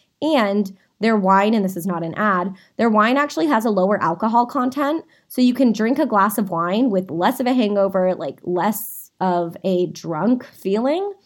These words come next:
Like, for me, if I have a glass of wine, I feel tipsy. That's how much of a lightweight I am. So yeah, highly recommend skinny margaritas and Dry Farm wine. Okay, I'm gonna wrap this episode up here. Please head over to Instagram and D M me and let me know what you thought of it. This is kind of a different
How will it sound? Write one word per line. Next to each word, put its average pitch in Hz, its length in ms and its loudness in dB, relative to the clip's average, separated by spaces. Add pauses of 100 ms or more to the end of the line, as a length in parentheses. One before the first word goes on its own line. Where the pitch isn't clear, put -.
(240)
Like, 208 100 -4
for 220 160 -2
me, 220 160 2
if 220 100 -2
I 202 60 0
have 202 120 0
a 196 40 0
glass 180 280 -2
of 185 100 -6
wine, 160 340 -6
I 156 120 -8
feel 170 180 -6
tipsy. - 560 -14
That's 185 220 -2
how 247 80 -2
much 247 140 -2
of 233 60 -4
a 220 60 -2
lightweight 170 520 -4
I 156 100 -8
am. - 340 -12 (460)
So 269 320 10
yeah, 196 260 2
highly 226 260 2
recommend 240 420 2
skinny 214 240 -2
margaritas 254 680 0 (340)
and 214 280 2
Dry 208 140 -2
Farm 226 200 -2
wine. 285 340 -6 (340)
Okay, 196 220 -2
I'm 180 80 -4
gonna 226 160 2
wrap 214 260 4
this 277 140 2
episode 247 360 0
up 240 220 -2
here. 190 500 -2 (280)
Please 277 380 2
head 330 120 0
over 330 160 2
to 320 80 0
Instagram 226 480 0
and 233 80 2
D 196 160 -2
M 175 140 -2
me 190 200 0
and 196 140 -2
let 185 160 -4
me 202 120 0
know 185 340 2
what 180 280 -4
you 185 140 -4
thought 170 400 -6
of 196 80 -2
it. 302 160 4
This 311 160 -4
is 240 80 -4
kind 233 180 0
of 233 60 0
a 254 60 2
different 196 420 -2